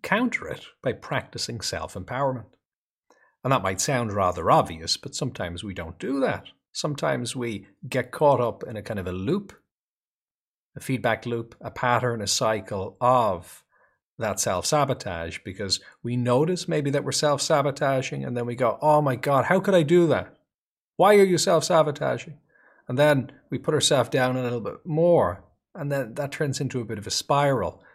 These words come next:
and we just get kind of demotivated. Our energy gets depleted, uh, as a result. So that's not too helpful.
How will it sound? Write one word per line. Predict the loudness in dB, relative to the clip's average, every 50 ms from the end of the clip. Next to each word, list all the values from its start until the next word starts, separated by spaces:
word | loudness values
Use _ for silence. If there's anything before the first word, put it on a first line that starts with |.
| _ _ _
and | -12 -12
we | -10
just | -10 -8 -8 -8 -8
get | -8 -10 -8
kind | -8 -6 -4
of | -4 -6 -8
demotivated. | -8 -8 -8 -4 -2 0 0 0 0 0 -2 -4 -4 -6 -8 -8 -10 -12 -16 -20 -20 -20 _
Our | -12 -8 -4
energy | -4 -2 -2 -4 -6 -6 -10
gets | -12 -12 -12 -12
depleted, | -12 -14 -14 -14 -10 -10 -10 -8 -10 -12 -16 -16 -18 -18 -18 _ _ _
uh, | -18 -16 -16 -16 -16 -16
as | -16 -16 -14
a | -12
result. | -12 -10 -6 -6 -6 -6 -8 -12 -20 _ _ _ _ _
So | _ -18 -18 -18 -18 _
that's | -14 -12 -12 -8 -8
not | -8 -8 -8
too | -10 -12 -10
helpful. | -8 -8 -10 -10 -12 -16 -16 -16 _